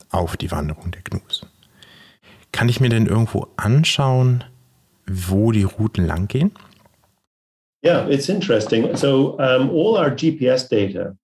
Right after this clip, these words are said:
Speaker 2: is actually publicly accessible online. Um, and so what you can do is go to serengeti tracker dot org. Um, and from that website, you can observe, you get daily updates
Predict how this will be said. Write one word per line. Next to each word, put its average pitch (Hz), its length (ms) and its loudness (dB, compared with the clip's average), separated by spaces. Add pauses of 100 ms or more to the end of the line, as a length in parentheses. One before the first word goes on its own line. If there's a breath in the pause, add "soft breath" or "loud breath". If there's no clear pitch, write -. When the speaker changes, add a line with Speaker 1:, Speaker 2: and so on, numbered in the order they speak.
(440)
Speaker 2:
is 113 220 2
actually 139 400 -2
publicly 131 500 0
accessible 104 540 -2
online. 98 760 0 (280)
Um, 104 360 2
and 113 140 2
so 104 460 0 (300 loud breath)
what 165 140 2
you 196 140 0
can 120 100 2
do 113 220 4
is 98 160 0
go 117 100 4
to 101 80 0 (100)
serengeti 120 520 2 (200)
tracker 107 380 -2 (140)
dot 104 160 2 (180)
org. 95 180 -2 (840)
Um, 104 520 0 (260)
and 107 160 2 (440)
from 147 160 2
that 156 180 2 (100)
website, 110 420 0 (120)
you 110 120 4
can 110 100 0 (240)
observe, 139 380 2 (160)
you 107 60 -8 (100)
get 113 240 -2
daily 160 240 4 (140)
updates - 440 -4